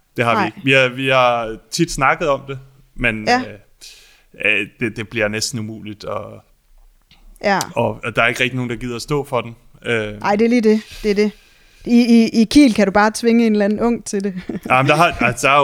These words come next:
Speaker 1: jo, øh, i Kiel er der jo decideret, øh, der har alle jo en opgave. Øh, så der har
Speaker 2: Okay.
Speaker 1: der har vi jo også en politibetjent, som går og holder øje.
Speaker 2: Okay,
Speaker 1: Øh, og
Speaker 2: okay.
Speaker 1: vi har jo, ja, en, der s-, decideret står for at holde øje med bødekassen, og,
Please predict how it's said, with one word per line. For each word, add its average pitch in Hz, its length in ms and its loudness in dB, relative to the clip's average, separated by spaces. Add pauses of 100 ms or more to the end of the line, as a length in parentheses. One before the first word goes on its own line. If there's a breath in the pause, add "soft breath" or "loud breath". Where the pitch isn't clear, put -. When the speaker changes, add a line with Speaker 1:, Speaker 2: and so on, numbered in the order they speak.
Speaker 1:
jo, 117 100 -2
øh, 101 280 -6
i 104 80 -14
Kiel 139 300 -2
er 120 100 6
der 107 140 -2
jo 107 60 -4
decideret, 113 800 -4 (300)
øh, 131 280 -6
der 127 100 2
har 131 140 2
alle 120 220 2
jo 131 120 0
en 117 100 -4
opgave. 107 400 -6 (320)
Øh, - 60 -14 (260)
så 117 200 -2
der 110 140 2
har 127 120 4
Speaker 2:
Okay. 180 180 -2
Speaker 1:
der 120 100 0
har 123 100 2
vi 120 60 -8
jo 117 100 -4
også 120 180 -6
en 123 60 -8
politibetjent, 135 1200 -4 (100)
som 117 280 -6
går 123 200 -4
og 113 60 -4
holder 110 200 -8
øje. 117 300 -4 (500 soft breath)
Speaker 2:
Okay, 214 400 2
Speaker 1:
Øh, - 60 -8 (100)
og 233 60 -4
Speaker 2:
okay. 202 240 -2
Speaker 1:
vi 180 60 -4
har 113 240 0
jo, 104 360 -6 (300)
ja, 107 140 0 (200)
en, 120 240 -4
der 113 120 -4
s-, - 300 -14
decideret 113 380 -2
står 135 380 0
for 110 260 -2
at 107 60 -4
holde 104 320 -10 (120)
øje 127 260 2
med 117 240 -6 (180)
bødekassen, 120 800 -6
og, 120 260 -14